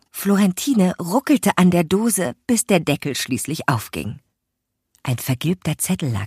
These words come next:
darin, auf dem in blasser Kinderschrift, aber noch gut lesbar stand: "Ich wünsche mir, dass ich keine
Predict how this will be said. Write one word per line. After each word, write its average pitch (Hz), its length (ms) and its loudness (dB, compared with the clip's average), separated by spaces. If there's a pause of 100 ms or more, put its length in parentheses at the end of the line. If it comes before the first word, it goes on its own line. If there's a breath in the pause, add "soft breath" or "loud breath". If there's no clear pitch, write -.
darin, 117 360 -6 (500 loud breath)
auf - 180 -2
dem 175 240 2
in 160 160 2
blasser 233 340 0
Kinderschrift, 185 920 -4 (160)
aber 131 220 -2
noch 123 240 -2
gut 247 240 -2
lesbar 160 420 0
stand: 180 480 0 (1160 loud breath)
"Ich - 340 -10
wünsche 240 400 2
mir, 202 380 2 (500 loud breath)
dass - 220 -6
ich - 160 -10
keine 226 340 6